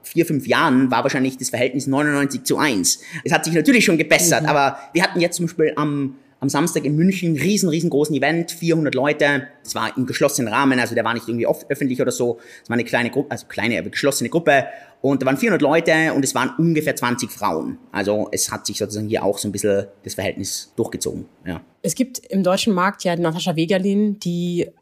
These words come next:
Speaker 2: als Madame Moneypenny auch schon so ein bisschen Role Model ist. Und wenn ich die so anschaue und die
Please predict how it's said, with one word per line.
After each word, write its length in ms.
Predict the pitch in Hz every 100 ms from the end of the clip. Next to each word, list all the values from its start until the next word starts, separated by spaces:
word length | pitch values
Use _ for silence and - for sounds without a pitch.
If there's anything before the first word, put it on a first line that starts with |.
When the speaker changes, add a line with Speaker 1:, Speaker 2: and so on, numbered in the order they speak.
| -
Speaker 2:
als 320 | 165 160 165
Madame 260 | 160 160 156
Moneypenny 600 | 156 202 - 180 185 147
auch 120 | -
schon 160 | 185
so 80 | 165
ein 100 | 170
bisschen 500 | 180 - 180 165 156
Role 260 | 160 175 175
Model 240 | 165 151
ist. 520 | - 262 - - - -
Und 320 | 185 170 -
wenn 160 | 170 -
ich 200 | 190 -
die 220 | 190 202
so 280 | 190 190 -
anschaue 720 | 190 233 - 175 170 196 196
und 260 | 175 170 -
die 320 | 170 170